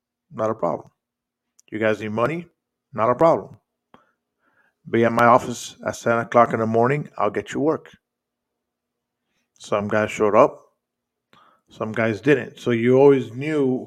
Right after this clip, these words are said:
who was, who was really, who really wanted the money and who,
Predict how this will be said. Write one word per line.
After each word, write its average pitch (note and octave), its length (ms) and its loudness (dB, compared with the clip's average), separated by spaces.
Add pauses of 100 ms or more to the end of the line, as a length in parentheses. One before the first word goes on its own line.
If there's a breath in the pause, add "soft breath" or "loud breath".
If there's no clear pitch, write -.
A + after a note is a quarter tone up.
who C3+ 240 -2
was, B2+ 680 -2 (920 soft breath)
who F3 200 12
was C#3 340 10
really, D3 580 2 (100)
who D3 160 2
really C3+ 320 2
wanted A#2+ 360 -2
the A#2 80 -6
money B2 340 -8
and A2+ 180 -8
who, A2+ 400 -10